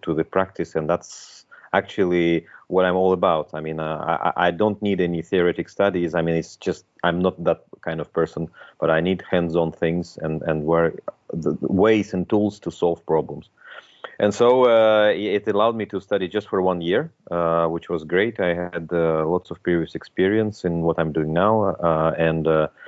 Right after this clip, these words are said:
yes, I graduated. I also finished, uh, the, uh,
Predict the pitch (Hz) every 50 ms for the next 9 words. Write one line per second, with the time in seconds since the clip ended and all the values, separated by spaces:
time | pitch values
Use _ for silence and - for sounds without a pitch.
0 | - - - _ - 87 98 101 95 - - 90 87 85 85 82 82 95 95 110
1 | 113 104 113 113 117 117 123 120 117 98 - 80 85 82 82 82 85 82 - 90
2 | 95 98 95 - - 90 - - 98 90 90 85 - - - - - 69 82 80
3 | 69 76 82 80 78 78 78 78 78 78 78 78 76 73